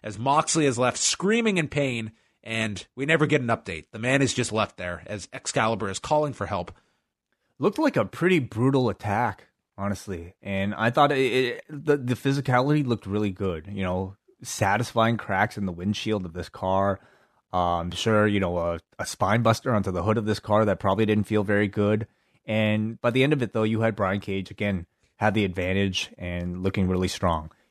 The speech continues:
Speaker 2: It, you know, I think they're doing everything right with this. The promos are, are, are pretty strong, too. But I,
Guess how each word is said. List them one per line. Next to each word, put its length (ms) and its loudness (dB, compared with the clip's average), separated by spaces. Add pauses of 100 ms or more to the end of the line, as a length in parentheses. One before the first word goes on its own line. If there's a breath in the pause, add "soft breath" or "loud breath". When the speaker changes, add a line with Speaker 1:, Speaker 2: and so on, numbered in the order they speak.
(120 soft breath)
Speaker 2:
It, 280 -4 (380)
you 120 2
know, 100 0
I 140 2
think 160 0
they're 100 4
doing 220 6
everything 320 2
right 220 0
with 160 -2
this. 200 0
The 100 -12
promos 640 2 (100)
are, 60 0
are, 300 0
are 120 -4
pretty 280 -2
strong, 320 -2
too. 320 -8 (580)
But 380 4 (840 loud breath)
I, 180 -6